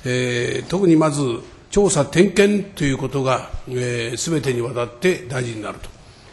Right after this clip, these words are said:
その調査点検ということについての的確な点検調査ということが、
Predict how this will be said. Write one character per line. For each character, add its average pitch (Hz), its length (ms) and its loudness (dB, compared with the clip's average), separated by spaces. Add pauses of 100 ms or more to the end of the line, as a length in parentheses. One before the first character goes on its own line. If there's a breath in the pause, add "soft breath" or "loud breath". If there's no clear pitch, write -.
(140 loud breath)
そ 175 140 -2
の 190 160 6
調 202 240 4
査 170 140 2
点 190 300 4
検 208 380 4
と 190 100 0
い 156 80 4
う 143 40 -2
こ 147 80 0
と 151 100 2
に 147 100 6
つ 151 160 -6
い 131 60 -2
て 175 140 -2
の 156 140 4
的 - 200 -6
確 185 260 0
な 190 160 6
点 180 280 6
検 175 280 4
調 170 160 2
査 - 240 -4 (260)
と 151 100 0
い 147 60 6
う 135 40 2
こ 147 80 -2
と 180 140 2
が、 165 220 2